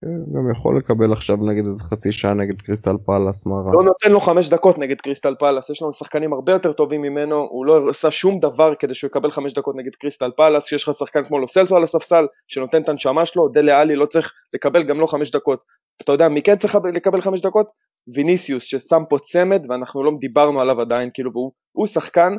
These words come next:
Speaker 2: שעצוב לי שעדיין לא לגמרי הצלחנו לראות אותו במשחקים גדולים בליגה, כי הוא באמת לפי דעתי שחקן ענק, ואני רוצה לראות אותו יותר מדלה
Speaker 1: אתה
Speaker 2: עלי
Speaker 1: מתכוון
Speaker 2: כרגע.
Speaker 1: את ה-, אתה מתכוון את הצמד שדלה שם אותו מול שוער ומול שער ריק?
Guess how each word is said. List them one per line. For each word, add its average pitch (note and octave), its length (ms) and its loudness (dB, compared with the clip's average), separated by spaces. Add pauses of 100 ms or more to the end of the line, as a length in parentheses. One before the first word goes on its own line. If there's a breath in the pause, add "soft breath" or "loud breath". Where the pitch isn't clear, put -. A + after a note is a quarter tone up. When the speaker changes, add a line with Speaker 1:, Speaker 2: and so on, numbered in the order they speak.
(260)
Speaker 2:
שעצוב G3 520 -2
לי A3 120 4
שעדיין F3 640 2 (720)
לא F#3 260 -2
לגמרי F#3 380 4
הצלחנו F3 360 0
לראות D#3 240 4
אותו D#3+ 200 0
במשחקים C3+ 540 -6
גדולים C3 420 -4
בליגה, A#2 380 -4
כי B2 100 -10
הוא A#2 120 -8
באמת C#3 340 0
לפי D3 160 -2
דעתי C#3 200 -2
שחקן - 400 -4
ענק, C#3+ 320 -2
ואני A#2+ 240 -4 (200)
רוצה A#2+ 300 0
לראות C3 280 2
אותו A#2+ 320 -4
יותר C#3 280 -4
מדלה B2+ 360 2
Speaker 1:
אתה B2+ 60 8
Speaker 2:
עלי C3+ 80 2
Speaker 1:
מתכוון G#2 340 2
Speaker 2:
כרגע. G#2+ 60 4
Speaker 1:
את B2 180 2
ה-, G#2+ 360 0 (100)
אתה A2 80 -2
מתכוון A2 320 0
את A2 60 0
הצמד A2 420 0
שדלה G#2+ 340 -4
שם A2 140 -6
אותו G#2+ 280 -4
מול G#2+ 180 -4
שוער G#2+ 300 -2
ומול G#2+ 260 -4
שער G#2 280 -2
ריק? G2+ 160 -4